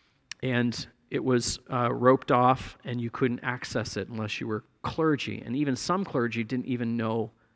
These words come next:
how to read it themselves. They knew the ritual, but they didn't know how to, to work it. The monks knew how to translate the Latin, but they, the, the, they just knew how to s-, say the words. Um,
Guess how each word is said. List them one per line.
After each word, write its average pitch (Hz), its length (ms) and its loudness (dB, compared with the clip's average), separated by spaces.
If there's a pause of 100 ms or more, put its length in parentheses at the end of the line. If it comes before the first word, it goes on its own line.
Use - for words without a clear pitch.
(180)
how 135 160 -6
to 117 80 -4
read 113 220 -2
it 101 100 -4
themselves. - 720 -8
They 123 140 -8
knew 120 160 0
the 110 220 -2 (200)
ritual, 104 600 -4
but 123 100 -10
they 117 80 -8
didn't 113 140 -8
know 113 60 -6
how 117 140 -6
to, 107 180 -6 (1080)
to 131 120 -6
work 117 300 2
it. - 260 2
The 123 80 -6
monks 123 380 0
knew 120 140 2
how 117 200 2
to - 240 -6
translate 117 560 -4
the - 80 -8
Latin, 120 440 -4
but 123 160 -14
they, 123 280 -10 (120)
the, 131 220 -12 (100)
the, - 80 -14 (360)
they 117 140 -4
just 117 180 -8
knew 120 80 -2
how 123 120 -2
to 113 80 0
s-, - 260 -12
say - 240 -4
the 117 80 -4
words. 117 540 -2 (1400)
Um, 123 400 2